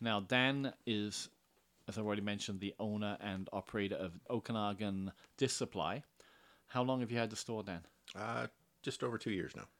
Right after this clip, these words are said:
Speaker 1: Just over two years.
Speaker 2: Yeah.
Speaker 1: And so, right in the middle of the pandemic, you open up a store when everybody else is struggling.
Speaker 2: Yeah, well, I think July of twenty, twenty twenty? What are we now, twenty twenty? Yeah, uh, July of twenty twenty, I literally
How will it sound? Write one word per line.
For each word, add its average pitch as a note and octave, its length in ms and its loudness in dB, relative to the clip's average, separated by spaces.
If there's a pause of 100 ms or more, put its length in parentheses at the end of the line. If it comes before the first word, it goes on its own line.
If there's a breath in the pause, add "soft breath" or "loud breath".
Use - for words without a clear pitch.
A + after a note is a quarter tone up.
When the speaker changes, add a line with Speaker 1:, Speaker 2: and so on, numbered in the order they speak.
(420)
Speaker 1:
Just - 200 -10
over G2+ 120 -2
two - 200 -6
years. F#2 380 -2 (120)
Speaker 2:
Yeah. G2 160 0
Speaker 1:
And F#2+ 340 -2
so, G2+ 440 -2 (1120)
right A2 240 2
in A2+ 80 0
the A2 60 0
middle A2 180 0
of G#2+ 80 0
the G#2 40 -4
pandemic, G#2 640 -4 (200)
you F#2+ 160 -4
open F#2+ 240 -6
up F#2 260 -4
a G2+ 60 -4
store F2+ 440 -6
when F#2 160 -8
everybody F2 220 -8
else F#2 180 -8
is G#2+ 60 -8
struggling. F#2 420 -6 (160)
Speaker 2:
Yeah, D3 140 6
well, C#3 200 6
I A#2+ 80 10
think B2 160 0 (160)
July F#2+ 480 6
of F2 260 2 (100)
twenty, F2+ 920 -2 (880)
twenty F2+ 220 -4
twenty? A#2+ 260 -4
What A#2+ 160 -8
are F#2+ 40 -2
we F#2+ 100 -4
now, F#2 160 -6
twenty E2+ 220 -8
twenty? - 240 -8
Yeah, E2+ 120 0 (160)
uh, G2 60 -6
July F#2+ 300 4
of G2 80 4
twenty F#2+ 240 -2
twenty, F2 340 -2
I E2+ 60 0
literally F2 460 0